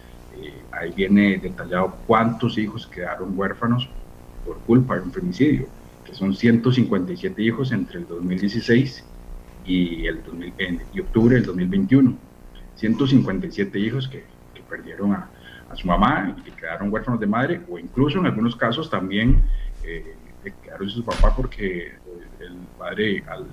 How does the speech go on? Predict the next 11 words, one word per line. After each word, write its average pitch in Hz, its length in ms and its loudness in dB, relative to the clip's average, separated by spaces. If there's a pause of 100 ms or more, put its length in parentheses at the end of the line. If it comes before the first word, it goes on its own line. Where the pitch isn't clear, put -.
(160)
después - 320 -2
de 98 60 -6
que 92 100 -12
cometió 104 640 0
el 104 180 4
femicidio, 117 540 2
también 92 260 -4
se - 120 -14
quitó 101 200 -6
la 95 120 0
vida. 131 240 4